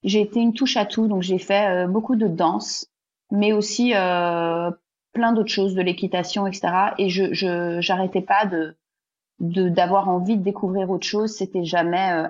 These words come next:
assez. Et, euh, et ensuite, j'ai fait, euh, je voulais pas du tout faire, en faire mon métier.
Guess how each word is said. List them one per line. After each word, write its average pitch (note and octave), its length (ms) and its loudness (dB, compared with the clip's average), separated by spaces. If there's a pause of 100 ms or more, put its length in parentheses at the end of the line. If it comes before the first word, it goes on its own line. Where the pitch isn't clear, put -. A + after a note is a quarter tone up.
assez. G3+ 720 -2
Et, F#3+ 300 0
euh, F3 400 -2 (1200)
et F#3+ 320 2
ensuite, F#3 420 -2
j'ai G3 140 0
fait, G#3 380 0
euh, E3 300 -4
je D#3+ 120 -6
voulais F3+ 160 0
pas A#3+ 140 2
du B3 160 0
tout C4 100 0
faire, G#3 300 -2
en G3 80 -2
faire G3+ 180 -2
mon G3 140 0
métier. F3+ 500 -4